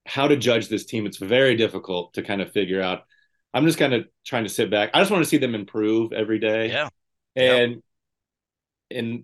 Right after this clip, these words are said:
Speaker 1: the thing now is these close games. And it, I U was disappointing, obviously, with, what was it, one field goal in the last eight minutes.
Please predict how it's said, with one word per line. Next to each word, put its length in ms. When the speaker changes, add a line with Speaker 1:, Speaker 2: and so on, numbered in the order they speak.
Speaker 1:
the 120
thing 280
now 280
is 100
these 180
close 380
games. 580
And 600
it, 240
I 140
U 520
was 120
disappointing, 640
obviously, 400
with, 340
what 200
was 220
it, 100
one 300
field 260
goal 140
in 60
the 60
last 240
eight 160
minutes. 500